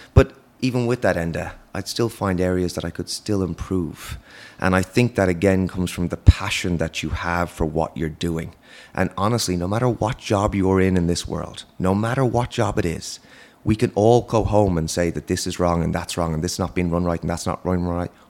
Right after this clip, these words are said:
Or we can go home and say, "This is amazing."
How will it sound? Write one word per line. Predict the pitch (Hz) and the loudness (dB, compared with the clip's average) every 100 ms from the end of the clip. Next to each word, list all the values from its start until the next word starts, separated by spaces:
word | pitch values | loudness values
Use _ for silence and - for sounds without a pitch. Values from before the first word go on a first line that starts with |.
| _ | _
Or | - 107 123 | -6 0 0
we | 120 | 0
can | 120 107 | -4 -6
go | |
home | 95 98 98 | -6 -4 -2
and | 87 | -4
say, | - - - _ | -8 -10 -12 _
"This | 104 117 - - | -6 -6 -6 -4
is | 87 - | -2 -2
amazing." | 80 82 80 - - | -4 -4 -6 -10 -14